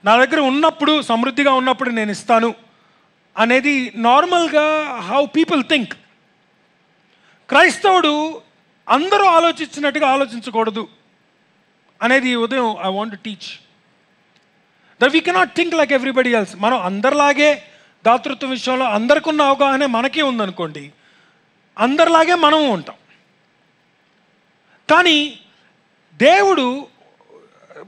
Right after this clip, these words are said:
పరిశుద్ధ గ్రంథం అంతట్లో మనకు చూపించే ఒక ప్రాముఖ్యమైన విషయం, త్యాగపూరితంగా ఇచ్చే ఔదార్యం, త్యాగపూరితంగా చూపించే ఔదార్యాన్ని దేవుడు ఎక్కువ అప్రిషియేట్ చేశాడు.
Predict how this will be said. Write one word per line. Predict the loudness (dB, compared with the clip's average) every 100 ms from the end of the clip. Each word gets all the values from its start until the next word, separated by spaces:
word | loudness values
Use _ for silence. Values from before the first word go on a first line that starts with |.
| _ _ _ 0
పరిశుద్ధ | 0 0 0
గ్రంథం | 0 2 0
అంతట్లో | -2 -2 0 0
మనకు | 0 -2 -4 -6
చూపించే | -6 -4 -2
ఒక | -2
ప్రాముఖ్యమైన | -6 -6 -4 -4 -6 -6 -8
విషయం, | -8 -10 -12 -12 _ _ _ _ _ _ -2
త్యాగపూరితంగా | 2 4 4 4 2 2 0 2
ఇచ్చే | 2 2 -4 -2 2 4 2 -4 _ _ -20 _ _ _ _ _ _ 2
ఔదార్యం, | 4 4 4 2 -4 -14 _ _ _ _
త్యాగపూరితంగా | 2 4 4 2 0 0 0 0 0
చూపించే | -2 -2 0 0
ఔదార్యాన్ని | 2 2 0 0 -2 -6 -10 -12 _ _ _ 0
దేవుడు | 2 4
ఎక్కువ | 2 0 -2
అప్రిషియేట్ | -2 -4 -6 -10
చేశాడు. | -16 -18